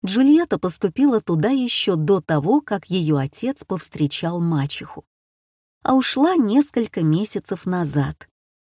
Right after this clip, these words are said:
когда мачеха постановила, что Джульетте нужно отказаться от несбыточной мечты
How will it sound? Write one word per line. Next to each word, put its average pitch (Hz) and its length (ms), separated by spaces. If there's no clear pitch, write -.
когда 147 340
мачеха 247 640
постановила, 214 880
что 202 240
Джульетте 175 680
нужно 240 460
отказаться 214 840
от 151 160
несбыточной 160 800
мечты 170 520